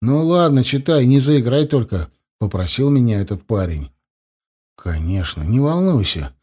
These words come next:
заверил его я в своих честных намерениях. «Кто это?» спросил я Славку, усаживаясь на первую парту в среднем ряду, которую он мне показал кивком головы. «Лёха Мужинский»,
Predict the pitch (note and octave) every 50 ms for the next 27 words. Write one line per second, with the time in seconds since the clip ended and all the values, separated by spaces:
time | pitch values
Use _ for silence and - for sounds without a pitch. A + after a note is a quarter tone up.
0 | _ _ _ - G#2+ A#2+ C#3+ D3 D3+ D#3 D3+ D3+ C#3+ C3 C3 C3 C3 C3 B2 A#2
1 | A#2+ C3+ C#3+ C3+ - - - G#2+ G2 F2+ E2+ - - - A2+ G#2+ - - G2+ -
2 | - G#2 G2 G2+ G#2 G2+ F#2+ E2+ E2 D#2+ D2+ D2 C2+ - - - _ _ _ _
3 | _ _ _ _ _ _ _ _ _ _ _ _ _ _ _ _ _ - A2 A2+
4 | G#2+ F#2+ - - C#2 C2 B1+ - _ _ - - - G2 G2+ F#2 - - F#2+ F#2
5 | F2 F2 - - A2 B2+ C3 - - A2 G#2+ - - C3+ D3+ D3+ C3 C#3 C3+ B2+
6 | B2 - A#2 A#2 A2 - C3+ C#3 C#3 C3 B2+ A#2+ A2 G2+ - D3 D#3 D3 C3 -
7 | C3 A2 - - C3 C#3 C#3 C3 B2 A#2+ A#2 A2+ A2+ A2 G#2+ C3 D3+ D3+ D3 D3+
8 | - _ _ _ _ _ _ - A2 A2+ - - G3+ G3 F#3+ F3 D#3+ D#3 D3+ D3
9 | B2+ - A#2+ - B2+ A#2 G#2+ G#2+ C#3 C#3+ C3 - - G#2 - - A#2+ A#2 A2+ A2
10 | G#2+ A2 A2 A2 A2 G#2+ G#2 F#2+ D#2+ C#2 - _ _ _ _ _ _ _ _ _
11 | _ _ _ _ _ _ _ _ _ _ A#2 B2 D3 E3+ F3+ F#3+ F#3+ F#3 - E3
12 | D#3+ E3 D3+ D3 C#3+ C#3 C3 C3+ - - G#2+ F2 - -